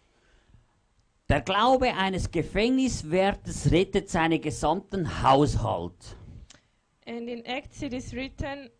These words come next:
Speaker 2: um, "The faith of one worker in the prison saved his whole house."
Speaker 1: Apostelgeschichte geht es da, sechzehn, einunddreißig bis vierunddreißig.
Speaker 2: This is written in Acts,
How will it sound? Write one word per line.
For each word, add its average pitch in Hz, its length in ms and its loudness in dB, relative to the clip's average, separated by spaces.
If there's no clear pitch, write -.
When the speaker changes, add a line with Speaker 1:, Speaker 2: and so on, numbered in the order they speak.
Speaker 2:
um, 214 260 -12
"The 220 100 -12
faith 262 600 -8
of 220 260 -8
one 247 320 -6
worker 247 360 -6
in 233 180 -10
the 208 80 -10
prison 240 500 -6
saved 233 420 -10
his 240 360 -12
whole 247 240 -8
house." 262 500 -12
Speaker 1:
Apostelgeschichte 226 1200 0
geht 208 300 -4
es 190 120 -8
da, 196 220 2
sechzehn, 202 720 -2
einunddreißig 156 800 0
bis 208 140 -14
vierunddreißig. 113 800 0
Speaker 2:
This 262 200 -18
is - 180 -18
written 247 320 -14
in 220 200 -10
Acts, - 480 -10